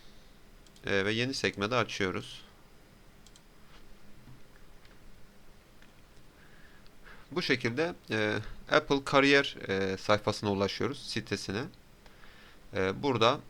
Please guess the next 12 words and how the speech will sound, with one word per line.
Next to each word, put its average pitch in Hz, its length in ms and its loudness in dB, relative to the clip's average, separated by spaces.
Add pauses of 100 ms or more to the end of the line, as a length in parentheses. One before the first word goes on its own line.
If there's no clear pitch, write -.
(100)
e, 104 140 2
on 143 280 2
yedi 110 240 -2
tane 123 240 0
ilan 120 360 6
var 92 200 -4 (180)
Türkiye'de 104 520 -2 (200)
alım 98 220 0
yapılması 92 460 -6
için. 135 360 -6 (1120)
E, 95 300 -2
şurada 139 540 0